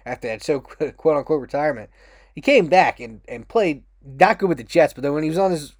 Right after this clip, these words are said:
few years with the Vikings, was, he was still phenomenal. He was still very good.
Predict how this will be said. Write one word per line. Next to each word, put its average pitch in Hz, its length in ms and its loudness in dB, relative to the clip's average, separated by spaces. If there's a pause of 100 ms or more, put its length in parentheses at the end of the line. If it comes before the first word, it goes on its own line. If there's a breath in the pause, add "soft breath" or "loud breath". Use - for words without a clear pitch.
few 180 120 -2
years 170 280 2
with 131 80 -16
the 127 80 -14
Vikings, 131 440 0
was, 107 120 -14
he 120 100 -14
was 120 100 -14
still - 200 2
phenomenal. - 540 -2 (640)
He - 40 -20
was - 60 -18
still 160 160 -2
very 127 240 -2
good. 110 320 -10